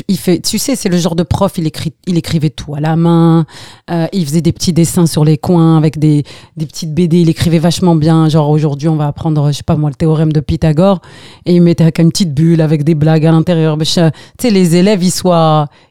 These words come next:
ils soient à l'aise avec l'idée des mathématiques, tu vois, il était très, très pédagogue, et même Mindek Hagda, nous, Skikda, parce qu'on est, on est de Skikda et tout, je vais à Skikda et tout, je retourne, hey, t'es la fille de Monsieur Jacques, toi, tu sais, c'était mon prof de maths, on l'a, à la belle,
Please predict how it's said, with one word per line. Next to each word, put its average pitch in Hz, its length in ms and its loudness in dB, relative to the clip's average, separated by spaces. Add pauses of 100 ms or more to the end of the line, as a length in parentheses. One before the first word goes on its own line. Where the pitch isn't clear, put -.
ils 220 60 -10
soient - 200 -2
à 226 140 2
l'aise 233 240 2
avec 185 240 0
l'idée 180 240 0
des 165 120 0
mathématiques, 160 640 0
tu - 120 -10
vois, 151 220 0
il - 80 -10
était - 140 -14
très, - 220 -12
très - 140 -12
pédagogue, 165 420 -2
et 185 60 -2
même 240 180 0
Mindek 233 340 0
Hagda, 254 280 -2 (440)
nous, 202 100 2 (180)
Skikda, 190 580 0
parce - 100 -16
qu'on 156 360 0
est, 147 120 -2
on 151 100 0
est 143 80 -2
de - 60 -12
Skikda 151 360 -2
et 151 80 0
tout, 269 140 -2 (220)
je - 100 -8
vais 233 80 2
à 247 60 0
Skikda 226 360 -2
et 214 40 0
tout, 220 120 -6
je 208 100 -2
retourne, 247 220 0 (240)
hey, 330 400 2 (520)
t'es 403 100 0
la 370 140 2
fille 349 160 0
de 285 80 4
Monsieur 339 280 2
Jacques, 370 280 -2
toi, 302 260 0
tu 269 140 -6
sais, 262 100 -2 (460)
c'était - 200 -2
mon 440 120 2
prof 381 200 -2
de 370 160 2
maths, 285 220 2
on 277 40 2
l'a, 311 140 2 (160)
à 175 120 -2
la 185 80 2
belle, 208 160 0